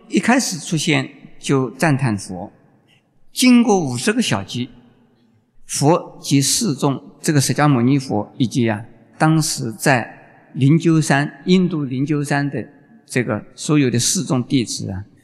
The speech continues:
都坐在那边默默地听。因为佛的神的力量的原因呢，他们感觉到的时间只是半天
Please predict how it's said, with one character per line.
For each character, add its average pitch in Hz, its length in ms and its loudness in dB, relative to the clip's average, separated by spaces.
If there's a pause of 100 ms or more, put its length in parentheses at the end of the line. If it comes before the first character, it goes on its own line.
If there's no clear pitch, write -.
(220)
都 135 120 0
坐 147 180 0
在 127 100 2
那 127 160 0
边 113 340 -2
默 147 180 2
默 139 160 4
地 123 80 -2
听。 - 340 -2 (960)
因 208 240 4
为 170 300 4
佛 - 500 -6
的 202 140 -8
神 147 460 0
的 294 180 4
力 151 220 4
量 131 360 2 (140)
的 113 80 2
原 104 260 0
因 110 220 2
呢， 104 80 -2 (840)
他 160 120 0
们 156 140 4
感 110 240 0
觉 151 80 -2
到 156 160 -2
的 147 100 -4
时 127 280 -6
间 123 280 -2
只 127 140 0
是 120 160 -2
半 117 320 0
天 127 300 0